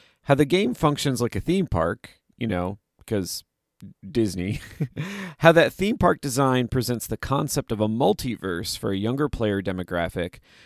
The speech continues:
and how the allegorical structure of the game creates a layered experience in terms of gameplay, narrative, and character development. If you like what we do, you can sign up at patreon dot com forward slash furidashi,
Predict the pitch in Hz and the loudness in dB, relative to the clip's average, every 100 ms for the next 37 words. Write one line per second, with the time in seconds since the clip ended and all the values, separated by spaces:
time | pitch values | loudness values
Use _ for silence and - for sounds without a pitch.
0 | - 127 123 143 131 - 143 208 170 160 | -8 0 4 4 4 4 6 6 8 8
1 | 170 151 131 - 117 107 - 110 98 101 | 8 4 -4 0 0 0 -2 -2 -2 -4
2 | 90 90 87 87 - 104 92 95 87 87 | -6 -6 -6 -8 -4 -4 -2 -4 -4 0
3 | 117 147 151 127 - - 104 95 98 95 | 2 2 2 -2 -6 -6 -4 -2 -2 -4
4 | 95 92 98 78 - - - 131 147 - | -6 -8 -8 -8 -10 -10 -4 -2 -2 2
5 | 143 131 131 _ _ - 123 117 104 101 | 4 4 0 _ _ -2 4 6 6 4
6 | 92 - _ 107 107 - 95 85 82 80 | 2 -6 _ -6 -4 -2 -2 -2 -8 -4
7 | 78 - 80 - _ _ _ _ _ _ | -4 -4 -8 -12 _ _ _ _ _ _
8 | _ - - - - 220 277 196 123 117 | _ -20 -12 -6 4 8 8 6 4 2
9 | 92 87 - 113 117 101 - 143 151 147 | 0 -2 -4 -6 -4 -2 0 2 2 2
10 | - 131 139 143 139 127 113 - 151 151 | 0 0 0 2 2 4 2 2 0 2
11 | 151 - 110 - 98 85 - 104 90 85 | 0 0 -2 -2 -2 -2 -4 -4 -2 2
12 | 120 117 123 | 2 2 -2